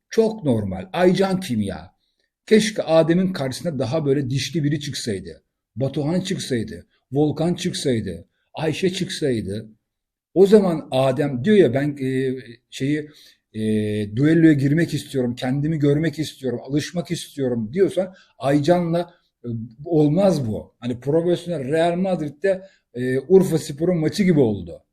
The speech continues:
Beş sıfır. Adem gözü kapalı yendi Aycan'ı. Bu A-, Adem için bir tecrübe değildi. Dişinin kabuğunu doldurmaz Aycan Adem'in. Hikmet'te Sema. O havaya atıyor, o dağlara taşlara atıyor.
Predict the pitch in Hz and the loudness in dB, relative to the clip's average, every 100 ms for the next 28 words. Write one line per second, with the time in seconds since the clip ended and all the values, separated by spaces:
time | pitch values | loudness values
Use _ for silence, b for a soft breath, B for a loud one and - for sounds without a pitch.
0 | - 156 175 - 165 117 107 110 - _ | -6 0 0 0 -2 -2 -6 -10 -18 _
1 | _ _ - 143 151 175 156 160 180 175 | _ _ -4 -2 0 0 0 0 0 0
2 | 147 170 190 175 151 143 123 117 107 98 | 0 2 4 4 2 0 -2 -2 -2 -4
3 | 110 151 143 - 131 139 165 165 160 160 | -4 -4 -6 -6 -2 -2 -2 -4 -6 -2
4 | 160 160 b b b - 131 127 143 160 | -2 -4 b b b -8 -6 -4 -4 -2
5 | 147 180 185 120 - - _ _ _ _ | 2 2 2 -2 -6 -18 _ _ _ _
6 | _ _ _ _ _ 98 139 - 185 190 | _ _ _ _ _ -6 -4 -2 -2 0
7 | - 151 175 196 175 165 147 143 127 117 | 0 2 2 4 4 4 2 0 0 -2
8 | 117 110 107 87 - _ - 107 95 82 | -4 -4 -4 -8 -14 _ -8 -6 -6 -10
9 | 85 78 _ _ _ _ _ _ _ _ | -14 -16 _ _ _ _ _ _ _ _
10 | _ _ _ 202 196 180 180 180 190 185 | _ _ _ -2 0 0 0 2 2 4
11 | 165 151 117 - _ _ _ _ 208 190 | 2 0 -4 -8 _ _ _ _ 2 4
12 | 180 160 165 160 143 - 135 143 147 143 | 4 6 6 6 4 0 0 2 2 2
13 | - 160 139 127 123 123 123 117 120 110 | 2 2 4 0 0 -2 -2 -6 -6 -10
14 | 107 - 101 | -12 -14 -16